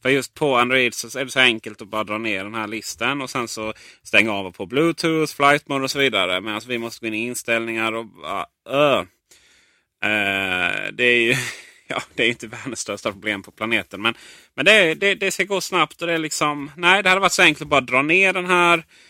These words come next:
listen och sen så på med Bluetooth, kan det vara mer trådlöst nätverk och lite såna saker. Eh, en annan sak som skulle finnas på den där listan är ju garanterat dashboards.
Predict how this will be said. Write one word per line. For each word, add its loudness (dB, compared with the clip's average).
listen 4
och -10
sen -2
så -8
på 2
med -4
Bluetooth, -4
kan -8
det -8
vara -4
mer -4
trådlöst -10
nätverk -4
och -12
lite -10
såna -10
saker. -10
Eh, 2
en -4
annan 6
sak -2
som -12
skulle -12
finnas -6
på -10
den -8
där -2
listan -6
är 0
ju 0
garanterat -4
dashboards. -8